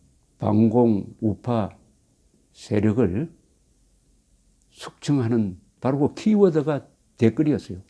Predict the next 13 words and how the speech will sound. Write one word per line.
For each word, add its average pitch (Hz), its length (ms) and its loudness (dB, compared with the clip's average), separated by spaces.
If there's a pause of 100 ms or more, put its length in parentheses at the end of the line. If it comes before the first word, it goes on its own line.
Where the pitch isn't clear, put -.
(1120)
그 214 280 4
댓글보다는 131 840 2
이번에 135 400 2
이 120 200 2
댓글은 101 640 -6 (1120)
그 117 60 0
문제가 107 840 0 (400)
한 110 320 -6 (180)
만 107 260 2
배쯤 170 380 0
더 117 120 -2
엄청난 120 440 -6
문제입니다. 98 500 -10